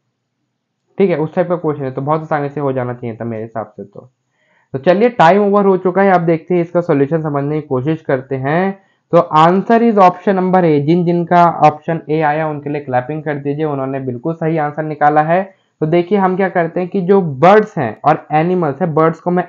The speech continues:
X let कर लेता हूँ और animals को मैं Y let कर लेता हूँ। अगर मैं head count देखूँ मैं, तो head तो सबके एक ही हैं, ठीक है, ऐसा तो नहीं है कि बर्ड्स के दो दो मुंह होते हैं या तीन तीन, अ, सर होते हैं,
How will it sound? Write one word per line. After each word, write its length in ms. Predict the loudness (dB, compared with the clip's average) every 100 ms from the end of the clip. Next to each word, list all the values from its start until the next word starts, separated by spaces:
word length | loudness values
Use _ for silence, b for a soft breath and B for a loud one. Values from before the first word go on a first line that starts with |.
| -6
X 180 | -8 -4
let 180 | -6
कर 140 | -4 -4
लेता 260 | -2 0
हूँ 200 | 0 0
और 160 | -4 -10 -6
animals 360 | -2 0 -2
को 80 | -4
मैं 60 | -2
Y 200 | 2 2
let 220 | 2 -4 -8
कर 140 | -10
लेता 280 | -8 -12 -16
हूँ। 100 | -20 _ _ _ _ _ _ 0
अगर 220 | 2 2
मैं 140 | 2 0
head 340 | 4 4 4
count 300 | 2 2 2 0
देखूँ 340 | 0 -2 -4
मैं, 180 | -6 -8 _ _ _ -4
तो 60 | -4
head 340 | 0 2 2 2
तो 100 | 2
सबके 440 | 4 2 2 -2 2
एक 200 | 2 2
ही 140 | 0 0
हैं, 200 | -2 -6 _ _ _ _ _ _ _
ठीक 200 | 0 0
है, 60 | 2
ऐसा 200 | -2 -2
तो 120 | 0
नहीं 180 | 0 0
है 60 | 0
कि 120 | 0
बर्ड्स 300 | 2 2 2
के 120 | -2
दो 200 | 0 2
दो 140 | 2 0
मुंह 220 | -2 -4
होते 220 | -4 -4
हैं 140 | -4 -4
या 80 | -4
तीन 300 | -4 -4 -2
तीन, 240 | -4 -6
अ, 240 | -6 -4 -4
सर 220 | -4 -4
होते 280 | -2 -4 -4
हैं, 280 | -8 -10